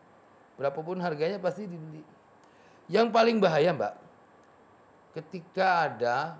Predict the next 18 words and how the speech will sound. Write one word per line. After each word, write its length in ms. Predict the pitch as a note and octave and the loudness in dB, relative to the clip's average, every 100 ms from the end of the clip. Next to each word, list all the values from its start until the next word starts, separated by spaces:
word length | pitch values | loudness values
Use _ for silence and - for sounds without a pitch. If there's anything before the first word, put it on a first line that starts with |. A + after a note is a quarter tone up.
| - - _ _ _ _ _ - | -20 -20 _ _ _ _ _ -20
eh, 200 | C#3 C3+ | -14 -12
seseorang 760 | C3 C3 D3 C#3+ C3+ B2 A#2 B2 C3 _ _ - | -12 -8 -6 -4 -4 -4 -6 -8 -18 _ _ -16
yang 120 | B2 | -14
sudah 280 | C3 C3 C3 | -12 -12 -12
ketagihan 600 | C3+ C3 A#2+ A2+ A2+ B2 | -10 -8 -8 -10 -14 -14
kena, 280 | A#2+ G2+ G2+ - - _ _ _ | -14 -16 -18 -20 -20 _ _ _
itu 600 | - F3+ - A3 A3 G#3 - - - _ _ _ _ _ _ _ - | -12 -12 -6 -2 -2 -2 -6 -18 -20 _ _ _ _ _ _ _ -10
yang 200 | D3+ F3 | -4 -2
laporan 440 | F3+ F3+ F#3+ F#3+ | -2 -4 -2 -2
kita 240 | F#3 F#3 F#3+ | -2 -6 -6
terima 560 | F#3 F3+ D#3+ C#3 D#3+ - | -6 -8 -6 -8 -10 -14
untuk 280 | E3 D#3 F3 | -14 -12 -8
yang 160 | E3 D#3 | -6 -6
direhab, 480 | C3+ B2 A2 A2 - - _ _ _ _ _ _ _ _ _ _ G#2 | -6 -6 -6 -10 -12 -20 _ _ _ _ _ _ _ _ _ _ -20
ya, 120 | G#2+ C3 - _ _ - | -18 -18 -20 _ _ -8
dari 220 | A2+ A#2+ | -8 -6
masing-masing 720 | A#2+ A#2 B2 A#2 A2+ A#2+ A#2 | -10 -12 -12 -14 -12 -12 -12
wilayah, 440 | A#2 A#2 G#2+ G2+ | -8 -6 -6 -6